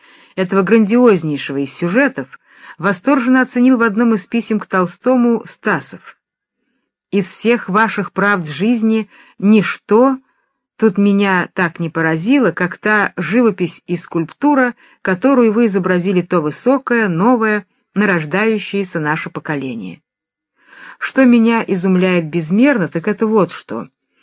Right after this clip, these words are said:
Вы ведь всегда недолюбливали не только у нас, но и где угодно, везде на свете, все политические новые движения, всех политических новых людей и их пробы и попытки, судорожные хватки вперед,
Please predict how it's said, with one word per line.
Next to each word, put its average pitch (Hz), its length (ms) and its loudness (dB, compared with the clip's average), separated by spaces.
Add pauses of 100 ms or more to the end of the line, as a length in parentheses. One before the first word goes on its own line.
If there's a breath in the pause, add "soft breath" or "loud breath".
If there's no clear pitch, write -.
(240)
Вы 262 180 6
ведь 269 160 4
всегда 247 680 -2
недолюбливали 208 960 2
не 165 160 -4
только 262 320 0
у 262 60 4
нас, 185 340 0
но 180 100 -2
и 180 100 0
где 175 240 -2
угодно, 185 480 0
везде 156 360 -2
на 175 140 -2
свете, 190 600 -4 (500)
все 277 260 -2
политические 254 760 0
новые 240 340 2
движения, 139 680 -4 (340 loud breath)
всех 262 300 0
политических 254 760 -2
новых 233 340 0
людей 202 480 0
и 196 280 -2
их 185 140 -6
пробы 214 440 2
и - 20 -2
попытки, 196 760 -4 (280 loud breath)
судорожные 226 640 2
хватки 220 440 -2
вперед, 190 580 -2